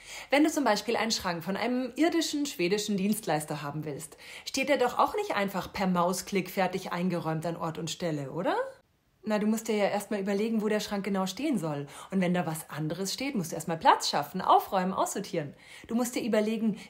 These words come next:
wie der Schrank genau aussehen soll. Farbe, Schiebetüren, Scharniere, Vorhang. Und dann musst du Maß nehmen und dich um jemanden kümmern, der dir beim Aufbauen hilft. Und dann baust du ihn auf. Sockel, Korpus, Fächerböden, Inneneinrichtungen. Und dann musst du dir genau überlegen,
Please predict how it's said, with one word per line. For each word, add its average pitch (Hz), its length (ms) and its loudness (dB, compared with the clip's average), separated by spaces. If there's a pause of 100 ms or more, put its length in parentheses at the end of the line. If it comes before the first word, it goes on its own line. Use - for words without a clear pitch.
wie 202 100 2
der 196 140 4
Schrank 196 300 -2
genau 214 340 0
aussehen 269 500 0
soll. 151 280 -2 (240)
Farbe, 262 400 2
Schiebetüren, 240 560 -2
Scharniere, 233 420 0
Vorhang. 226 540 0 (240)
Und 214 160 0
dann 180 120 0
musst 175 200 -4
du 254 40 -2
Maß 277 360 0
nehmen 196 220 2
und 180 120 -2
dich 196 140 -6
um 202 80 0
jemanden 208 340 0
kümmern, 247 240 -2
der 240 120 0
dir 233 120 -2
beim 247 160 -2
Aufbauen 226 500 2
hilft. - 380 -8 (220)
Und 208 100 -2
dann 196 160 0
baust 156 260 -4
du 233 40 -4
ihn 226 160 -2
auf. 339 380 4 (180)
Sockel, 202 480 4
Korpus, 196 480 0
Fächerböden, 190 560 -2
Inneneinrichtungen. 185 840 -2 (360)
Und 262 60 -2
dann 262 100 4
musst 285 160 0
du 247 40 -6
dir 277 80 0
genau 302 260 6
überlegen, 302 480 4